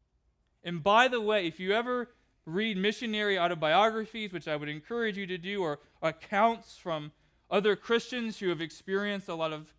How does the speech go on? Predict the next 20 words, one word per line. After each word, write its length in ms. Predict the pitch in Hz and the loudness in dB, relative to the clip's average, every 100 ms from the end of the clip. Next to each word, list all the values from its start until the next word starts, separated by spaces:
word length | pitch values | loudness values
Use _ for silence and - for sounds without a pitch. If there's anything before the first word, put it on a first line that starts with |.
| _ _ | _ _
suffering, 640 | - 202 202 220 214 196 | -2 0 0 -2 -2 -2
a 60 | |
lot 160 | 170 160 | 0 0
of 160 | 156 151 | -2 -2
difficulties, 920 | 190 220 202 214 208 214 202 202 - _ _ | -4 -4 -6 -6 -6 -12 -14 -16 -20 _ _
you 180 | 160 214 | -6 -2
will 160 | 269 262 | 0 -2
find 680 | - 220 202 175 151 147 160 - _ | 0 6 6 6 0 -4 -10 -16 _
that 180 | 175 - | -4 -2
the 100 | 185 | -4
secret 500 | - 226 240 240 185 | -2 -4 -2 -4 -4
to 80 | |
perseverance 920 | 170 214 220 226 214 190 185 156 139 156 _ _ - - _ _ _ | -4 0 0 -2 -8 -4 -4 -4 -8 -12 _ _ -20 -20 _ _ _
has 240 | 190 190 | 2 4
a 60 | 190 | 0
lot 400 | 170 185 226 - | 4 4 4 -2
to 100 | 233 | -14
do 580 | 196 220 170 139 143 151 _ _ - | -10 -6 -4 -6 -10 -16 _ _ -8
with 220 | 170 - | -8 -4
conviction 1040 | 214 190 160 226 247 - 151 127 127 151 | -4 -4 2 2 0 -6 -10 -10 -10 -14